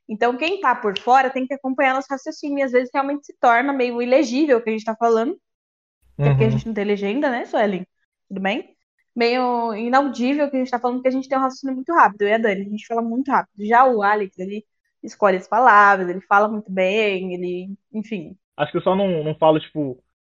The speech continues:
Speaker 2: não penso muito rápido igual vocês, porque eu convivo bastante com meu irmão, sabe?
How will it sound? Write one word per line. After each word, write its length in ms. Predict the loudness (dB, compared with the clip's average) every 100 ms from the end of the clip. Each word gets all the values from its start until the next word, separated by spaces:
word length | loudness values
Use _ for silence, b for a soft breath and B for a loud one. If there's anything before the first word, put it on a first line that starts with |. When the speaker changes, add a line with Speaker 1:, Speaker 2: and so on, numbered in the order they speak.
| _
Speaker 2:
não 140 | -8 -2
penso 280 | 0 0 -2
muito 180 | -2 2
rápido 240 | 2 2
igual 220 | 2 2
vocês, 320 | 2 2 2 2
porque 240 | -6 0
eu 260 | 0 2 0
convivo 280 | -4 -4 0
bastante 360 | 0 0 -6
com 80 | -4
meu 80 | -4
irmão, 320 | -2 -2 -4
sabe? 340 | -6 -6 -8